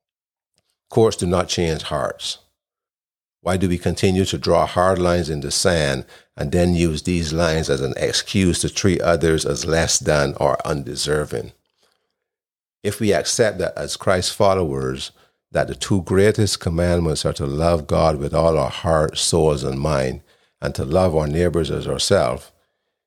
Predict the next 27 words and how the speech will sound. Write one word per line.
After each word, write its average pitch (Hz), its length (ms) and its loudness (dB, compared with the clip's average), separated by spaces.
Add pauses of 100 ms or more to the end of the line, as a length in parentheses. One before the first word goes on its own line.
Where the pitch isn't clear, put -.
(120)
can 95 160 0
we 120 120 2
justify 98 600 2
the 85 140 2
way 90 180 4
that 78 200 0
some 101 200 2
people 87 380 -2
of 73 100 -2
faith 92 440 0
treat 87 320 -2
those 85 280 2
who 85 140 -2
do 76 160 -2
not 78 240 0
support - 460 0
their 73 140 0
position 71 680 -2 (380)
as - 240 -2
anything 95 420 2
close 101 460 2
to 85 80 -2
loving 78 360 0
our 69 160 -2
neighbor 69 400 0
as - 140 -6
ourselves? 55 600 -2